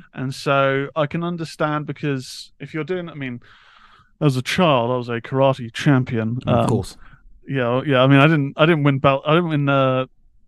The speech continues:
Speaker 1: any sort of awards doing the fighting. I
Speaker 2: Did
Speaker 1: did
Speaker 2: you,
Speaker 1: all the
Speaker 2: did you have to
Speaker 1: bullshit
Speaker 2: defend,
Speaker 1: Kuma-
Speaker 2: did you have to defend Ringwood from, you know, um,
Speaker 1: <laughs>
Speaker 2: this other pa-, other karate dojo who was trying to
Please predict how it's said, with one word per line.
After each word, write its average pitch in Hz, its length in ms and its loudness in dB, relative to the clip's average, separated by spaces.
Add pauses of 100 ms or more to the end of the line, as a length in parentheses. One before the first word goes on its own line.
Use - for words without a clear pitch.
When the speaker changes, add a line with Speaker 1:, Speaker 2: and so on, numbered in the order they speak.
(220)
Speaker 1:
any 139 200 -4
sort 147 180 -6
of 139 80 -6
awards 135 400 0
doing 131 160 0
the 120 80 -4
fighting. 131 440 0
I 123 100 -4
Speaker 2:
Did 120 120 -2
Speaker 1:
did 127 40 -6
Speaker 2:
you, 135 60 2
Speaker 1:
all 123 60 -2
the 123 120 2
Speaker 2:
did 123 180 2
you 139 80 2
have 127 120 0
to 156 80 6
Speaker 1:
bullshit 143 260 4
Speaker 2:
defend, 127 100 -2
Speaker 1:
Kuma- 143 240 0
Speaker 2:
did 147 180 -4
you 143 60 0
have 127 120 -2
to 127 100 -2
defend 120 420 -2
Ringwood 117 380 -4
from, 98 480 -6
you 110 80 -4
know, 95 360 -4
um, 101 320 -2 (140)
Speaker 1:
<laughs> - 120 -20
Speaker 2:
this - 180 -8
other 110 340 -4 (240)
pa-, - 220 0
other 120 260 -2
karate 113 680 -6
dojo 104 600 -4
who 107 80 -6
was 107 120 -6
trying 107 240 -4
to 113 60 -8